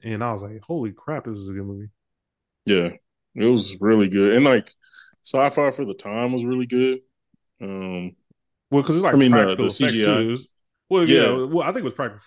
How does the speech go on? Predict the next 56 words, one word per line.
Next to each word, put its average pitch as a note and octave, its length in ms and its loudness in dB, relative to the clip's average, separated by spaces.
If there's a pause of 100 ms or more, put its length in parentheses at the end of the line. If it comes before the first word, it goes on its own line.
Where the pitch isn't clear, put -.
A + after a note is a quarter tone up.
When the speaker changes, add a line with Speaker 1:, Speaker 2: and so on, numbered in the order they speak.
Speaker 1:
effects. C3 100 -10
I B2 60 -4
don't D#3+ 80 -2
even C#3+ 120 -6
think B2 120 -8
it - 20 -6
was A2+ 140 -8
C A#2+ 100 -6
G A2+ 160 -6
I. C#3 220 -6
I - 20 -10
think C3 160 -8
that A#2+ 80 -4
was A2+ 80 -8
just A#2 140 -8
people A#2+ 280 -8
in G#2+ 100 -8
costumes. A2 600 -8 (460)
I D#3 140 0
think C3 240 -6
they A#2 120 0
should G#2+ 240 -8
do G#2 340 -6
a - 140 -12
T B2+ 220 -6
V G#2+ 120 -6
show G#2 180 -6
instead G2 200 -6
of F#2+ 80 -6
a F#2+ 60 -10
movie, G2 340 -6
though. F#2+ 220 -10
Kinda A#2+ 220 -8
like, G#2+ 300 -4
uh, G#2 460 -8
The A2+ 80 -8
Last A#2 300 -4
of C#3 140 -6 (100)
Us. D#3 300 -6 (920)
Like, A#2 140 -4
I A#2+ 60 0
Speaker 2:
Mm, - 20 -2
Speaker 1:
think A2 140 -6
Speaker 2:
okay. G#2+ 80 -4
Speaker 1:
they G#2+ 160 0
should G2+ 260 -8
do G2+ 240 -4
a G2 60 -8
T G#2 320 -8
V G2 180 -8
show. G2+ 480 -12 (880)
Speaker 2:
I C3 80 -4
can B2+ 80 -6
see - 160 0
that. F3+ 220 0 (300)
Speaker 1:
'Cause, D3 120 2